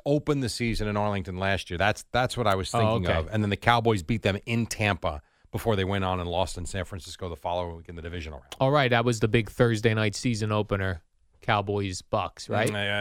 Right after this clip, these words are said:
Speaker 1: uh, if it was Thursday night,
Speaker 2: I
Speaker 1: yes.
Speaker 2: believe it
Speaker 1: But it
Speaker 2: was.
Speaker 1: was, it was in Dallas, and that's what was getting me very confused.
Speaker 2: I see.
Speaker 1: So, yes.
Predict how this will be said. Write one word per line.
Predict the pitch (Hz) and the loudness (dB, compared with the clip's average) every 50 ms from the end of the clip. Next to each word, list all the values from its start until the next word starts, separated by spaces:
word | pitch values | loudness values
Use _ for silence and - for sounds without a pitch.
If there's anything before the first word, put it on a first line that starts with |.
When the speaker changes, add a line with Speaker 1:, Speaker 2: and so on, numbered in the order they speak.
| 101 95 | -2 -4
Speaker 1:
uh, | 95 | -6
if | - - | -6 -8
it | 110 | -10
was | 107 104 - | -10 -10 -6
Thursday | - - 117 117 110 101 110 117 | -4 -2 0 0 0 0 0 0
night, | 107 107 107 90 | 0 0 0 2
Speaker 2:
I | 104 | 0
Speaker 1:
yes. | 98 80 | 2 2
Speaker 2:
believe | 107 110 113 110 101 | 2 0 0 0 0
it | 104 98 | -2 0
Speaker 1:
But | 95 95 123 | 2 2 2
it | 120 | 2
Speaker 2:
was. | 110 107 | 2 2
Speaker 1:
was, | 117 120 120 127 | 2 2 2 0
it | |
was | 127 113 117 107 | -2 -2 0 0
in | 123 127 117 107 | 0 0 0 0
Dallas, | 87 110 107 107 107 98 92 87 - | 0 2 2 4 2 2 0 -2 -4
and | 98 | -4
that's | 98 95 - - | -4 -4 -4 -4
what | - 101 | -8 -10
was | 98 85 | -10 -6
getting | - 104 95 95 90 | -4 -4 -2 -2 -2
me | 87 87 | -4 -6
very | 80 87 92 92 | -4 -4 -4 -4
confused. | 90 - 82 78 - - 95 85 71 - | -4 -6 -10 -10 -8 -8 -8 -8 -2 0
Speaker 2:
I | 101 101 101 | 0 0 0
see. | 101 - - 90 82 - - _ _ _ _ _ _ _ | 0 -4 -8 -12 -14 -16 -20 _ _ _ _ _ _ _
Speaker 1:
So, | - - 104 | -8 -4 -2
yes. | 98 95 82 76 - - - - | -2 -2 -2 -4 -8 -14 -20 -20